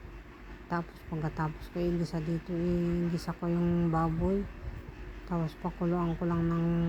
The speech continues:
konti para malumambot yung meat niya.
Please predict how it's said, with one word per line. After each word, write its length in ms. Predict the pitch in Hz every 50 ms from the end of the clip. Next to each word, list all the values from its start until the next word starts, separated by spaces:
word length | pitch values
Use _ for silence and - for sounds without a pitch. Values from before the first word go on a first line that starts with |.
| 170 165 165 165 - -
konti 480 | - 180 170 170 170 165 - 190 180 - - - - - - - - - - - - - - - - - - - - -
para 320 | - 175 165 165 160 165 165
malumambot 960 | 165 165 165 165 165 165 165 165 165 165 165 165 165 165 165 165 160 165 170 - -
yung 400 | 175 165 165 160 160 165 170 170
meat 80 | 165 - - -
niya. 240 | 180 180 175 170 156